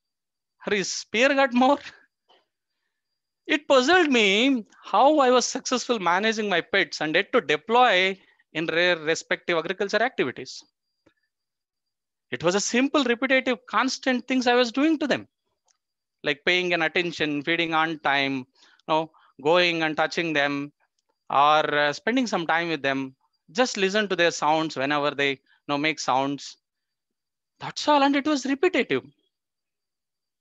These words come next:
But soon I realized it's not so in team management.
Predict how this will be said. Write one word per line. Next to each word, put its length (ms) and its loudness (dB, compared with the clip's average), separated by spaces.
But 540 -2
soon 720 -2
I 80 -8
realized 500 2
it's 220 -10
not 180 -2
so 280 2
in 140 0
team 200 0
management. 460 -6